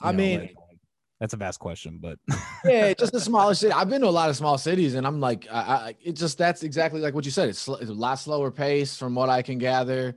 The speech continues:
Speaker 1: Mm-hmm.
Speaker 2: Um, you know, probably not exactly up to speed. I like,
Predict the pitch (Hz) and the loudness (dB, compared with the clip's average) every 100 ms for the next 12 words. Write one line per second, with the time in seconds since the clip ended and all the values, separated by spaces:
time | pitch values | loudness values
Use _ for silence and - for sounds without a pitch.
0 | - 120 117 - _ 113 110 104 98 92 | -12 -16 -16 -20 _ -4 -2 -2 -4 -6
1 | 82 _ 117 117 113 - 131 131 127 120 | -8 _ -2 0 -2 -2 -2 0 -2 -6
2 | 127 123 110 101 _ 107 120 120 113 98 | -6 -4 -6 -10 _ -6 -2 -2 -4 -2
3 | 120 117 117 117 - 113 - - - 117 | -2 0 -2 -2 -4 -8 -8 -10 -6 -4
4 | 120 120 113 110 | -2 -4 -6 -8